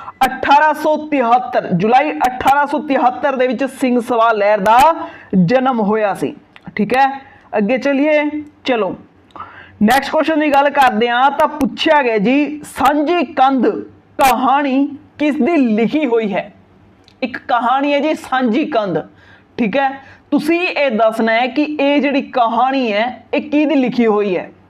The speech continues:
ਫਟਾਫਟ ਸਾਰੇ ਜਵਾਨ ਟਰਾਈ ਕਰੋ ਬਾਈ, ਸਹੀ ਜਵਾਬ ਕੀ ਹੋਏਗਾ? ਤਾਂ ਇਹ ਜਿਹੜਾ ਕਹਾਣੀ ਹੈ ਇਹ ਲਿਖੀ ਹੋਈ ਹੈ ਦੋਸਤੋ ਸੰਤੋਖ ਸਿੰਘ ਧੀਰ ਦੀ। ਕਿਹਦੀ ਲਿਖੀ ਹੋਈ ਹੈ?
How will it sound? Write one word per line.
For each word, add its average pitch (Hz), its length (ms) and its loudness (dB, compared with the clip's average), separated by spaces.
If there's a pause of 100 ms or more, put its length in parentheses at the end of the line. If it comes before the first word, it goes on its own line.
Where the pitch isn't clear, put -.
(1500)
ਫਟਾਫਟ 269 560 2 (160)
ਸਾਰੇ 294 420 2
ਜਵਾਨ 285 320 2
ਟਰਾਈ 277 200 2
ਕਰੋ 277 160 -2
ਬਾਈ, 277 140 0
ਸਹੀ 269 260 0
ਜਵਾਬ 254 320 4
ਕੀ 254 140 2
ਹੋਏਗਾ? 220 420 2 (2750)
ਤਾਂ 240 120 2 (140)
ਇਹ 339 220 2
ਜਿਹੜਾ 311 260 2
ਕਹਾਣੀ 285 720 0
ਹੈ 151 120 -6 (520)
ਇਹ 311 100 2
ਲਿਖੀ 277 280 0
ਹੋਈ 277 180 0
ਹੈ 277 60 2
ਦੋਸਤੋ 254 460 0
ਸੰਤੋਖ 285 680 0
ਸਿੰਘ 277 360 0 (160)
ਧੀਰ 294 260 2
ਦੀ। 208 140 2 (260)
ਕਿਹਦੀ 262 200 2
ਲਿਖੀ 269 220 0
ਹੋਈ 262 260 2
ਹੈ? 311 380 0